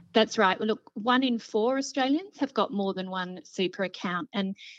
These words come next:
if that isn't deliberate, then they might be losing money in fees or unnecessary insurance cover. So I would encourage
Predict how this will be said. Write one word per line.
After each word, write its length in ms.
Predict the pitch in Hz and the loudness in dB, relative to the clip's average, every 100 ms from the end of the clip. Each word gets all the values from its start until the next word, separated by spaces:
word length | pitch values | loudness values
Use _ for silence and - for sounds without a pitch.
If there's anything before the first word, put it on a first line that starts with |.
| - | 2
if 160 | 240 - | 4 6
that 180 | 277 | 6
isn't 300 | 285 277 202 | 6 4 0
deliberate, 500 | - 202 208 196 190 | 2 4 4 6 4
then 420 | - 190 190 190 - | 4 4 2 -2 0
they 100 | 220 | 2
might 240 | 233 233 | 4 4
be 80 | 220 | 4
losing 640 | 202 190 190 190 185 180 180 | 6 4 4 0 -2 -4 2
money 460 | 190 196 190 185 | 2 2 0 -2
in 80 | 180 | -6
fees 640 | - - 226 262 294 320 | -6 4 6 8 4 4
or 100 | 196 | 2
unnecessary 800 | 180 180 185 180 196 - 175 175 | 2 2 -4 -6 -10 -4 -4 -4
insurance 600 | - - - 202 196 - - | -8 -2 0 2 0 -4 -8
cover. 360 | 180 - - 262 - - - - _ | -6 -4 -2 -2 -6 -20 -20 -20 _
So 160 | - 254 | 4 6
I 80 | |
would 80 | 262 | 6
encourage 520 | 269 277 226 214 - | 2 0 0 0 -4